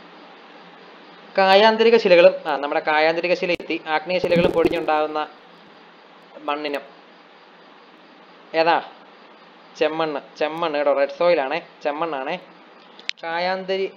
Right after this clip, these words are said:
കായാന്തര ശിലകളും ആഗ്നേയ ശിലകളും പൊടിഞ്ഞ് രൂപം കൊള്ളുന്ന, കൂടുന്നു, ആ, ആ, മണ്ണിനം ഏത്?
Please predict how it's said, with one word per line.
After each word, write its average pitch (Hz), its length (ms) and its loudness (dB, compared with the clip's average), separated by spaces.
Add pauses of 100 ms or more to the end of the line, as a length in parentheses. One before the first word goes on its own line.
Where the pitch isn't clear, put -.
കായാന്തര 180 1000 -2
ശിലകളും 160 540 -6
ആഗ്നേയ 175 400 -6
ശിലകളും 165 360 -4
പൊടിഞ്ഞ് 151 360 -8
രൂപം 151 240 -6
കൊള്ളുന്ന, 143 380 -8 (1120)
കൂടുന്നു, 139 400 -8
ആ, 120 120 -10 (520)
ആ, 151 80 -8 (920)
മണ്ണിനം 151 420 -4
ഏത്? 131 220 -2